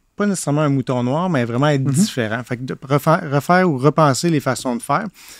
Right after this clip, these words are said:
Speaker 1: Puis un moment donné, j'ai lu un livre, euh, de Peter Strictly qui s'appelle
Speaker 2: Ouais.
Speaker 1: Les cinq grands rêves de vie.
Speaker 2: Ouais, ouais, ouais.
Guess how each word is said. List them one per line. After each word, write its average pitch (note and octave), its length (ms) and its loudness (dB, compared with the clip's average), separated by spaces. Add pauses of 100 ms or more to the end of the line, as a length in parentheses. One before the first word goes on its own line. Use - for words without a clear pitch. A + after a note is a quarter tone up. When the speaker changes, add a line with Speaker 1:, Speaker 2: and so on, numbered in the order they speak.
(380)
Speaker 1:
Puis C#3+ 120 2
un C#3+ 40 6
moment C#3 140 4
donné, E3+ 120 4
j'ai F3+ 240 2
lu C#3+ 120 2
un B2+ 180 0
livre, C3 320 -4 (240)
euh, A#2 160 -12 (240)
de B2 100 -8
Peter A#2 320 -4
Strictly B2+ 460 -2
qui - 80 -8
s'appelle A#2 220 -6
Speaker 2:
Ouais. A#2+ 80 -2
Speaker 1:
Les A2+ 40 -6
cinq A#2+ 220 -8
grands A2 180 -6
rêves G#2 220 -8
de G2+ 60 -12
vie. - 220 -16
Speaker 2:
Ouais, G#2 80 -6
ouais, A2+ 60 -6
ouais. G#2+ 320 -8